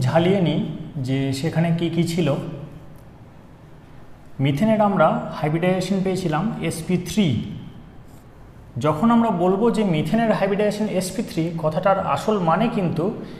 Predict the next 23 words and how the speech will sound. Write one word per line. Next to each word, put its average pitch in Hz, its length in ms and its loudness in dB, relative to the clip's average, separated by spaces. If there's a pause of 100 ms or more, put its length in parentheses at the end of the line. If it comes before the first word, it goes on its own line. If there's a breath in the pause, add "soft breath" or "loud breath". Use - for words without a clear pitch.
(160 loud breath)
মিথেনের 202 480 4
যে 220 120 2
সেন্ট্রাল 214 520 4
অ্যাটম 165 540 6
অর্থাৎ - 580 2 (180)
কেন্দ্রীয় 196 500 4
পরমাণু, 165 600 4 (380)
যাকে 151 400 4
ঘিরে 156 580 4 (480 loud breath)
গোটা 170 240 6
মলিকিউলটা 185 580 4
ডেভেলপ 160 380 4 (100)
করেছে, 165 320 0 (520 loud breath)
তার 202 220 8
হাইব্রিডাইজেশন। 135 720 0 (960)
অর্থাৎ 156 280 4 (680)
Overall 214 420 6
molecular 233 480 6
hybridization 202 640 2
বলে 190 180 2
কিছু 185 260 0
হয় 143 320 2
না। 151 400 4